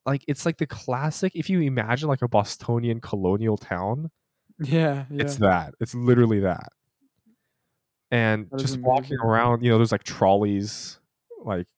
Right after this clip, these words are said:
Speaker 1: going around, like, all the houses are, like, colonial looking and built as if they were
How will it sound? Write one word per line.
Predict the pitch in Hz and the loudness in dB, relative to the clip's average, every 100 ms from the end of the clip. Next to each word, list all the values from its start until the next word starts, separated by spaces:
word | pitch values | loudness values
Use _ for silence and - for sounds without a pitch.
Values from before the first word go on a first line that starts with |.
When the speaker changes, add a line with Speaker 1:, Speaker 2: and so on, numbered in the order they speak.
| _ _ _ | _ _ _
Speaker 1:
going | 113 107 | -8 -6
around, | 101 98 101 98 | -4 -2 0 -2
like, | 95 | 0
all | 98 117 | 2 2
the | |
houses | 113 - 104 107 | 0 0 0 0
are, | 95 - - | -4 -8 -12
like, | 101 | -12
colonial | - 101 87 98 110 107 | -10 -4 -2 0 0 0
looking | 107 - 107 101 | -2 -4 -8 -6
and | 90 87 _ _ _ _ _ - | -8 -10 _ _ _ _ _ -8
built | 101 101 | -4 -2
as | 101 98 | -2 -4
if | 95 - | -6 -2
they | 104 | -2
were | 98 | -2